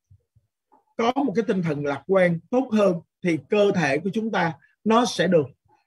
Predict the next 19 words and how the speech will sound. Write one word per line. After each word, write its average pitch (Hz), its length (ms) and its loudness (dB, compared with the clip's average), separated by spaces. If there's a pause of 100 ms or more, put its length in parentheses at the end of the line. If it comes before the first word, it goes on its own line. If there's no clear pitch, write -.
(120)
nó 220 180 2
sẽ 190 180 -6
được, 160 200 2 (200)
à, 147 540 -4
trao 202 200 2
đổi 147 200 -2
chất 240 220 -2
tốt 233 180 -2
hơn. 190 240 2 (420)
À, 170 400 -2
chúng 240 120 -6
ta 247 100 0
cần 180 300 -2
phải 156 140 -6
có 262 60 -4
một 233 140 -6
cái 214 120 -2
trạng 151 180 -4
thái 190 280 -4